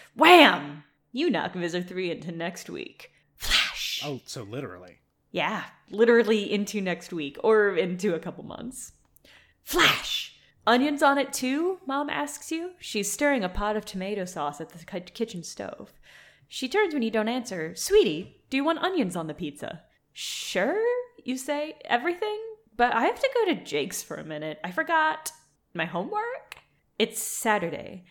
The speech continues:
Speaker 1: "Yeah?" you say and run out.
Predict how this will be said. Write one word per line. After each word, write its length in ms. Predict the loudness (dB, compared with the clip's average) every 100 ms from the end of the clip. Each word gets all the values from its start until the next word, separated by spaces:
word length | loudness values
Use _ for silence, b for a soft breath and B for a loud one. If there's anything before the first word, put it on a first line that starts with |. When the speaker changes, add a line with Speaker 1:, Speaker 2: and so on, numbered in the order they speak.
| b b -14
Speaker 1:
"Yeah?" 800 | -8 -6 -4 4 6 6 4 0 -6 -10 -16 _
you 160 | -2 0
say 380 | 0 0 2 0
and 160 | -2
run 140 | -4 -6
out. 240 | -6 -10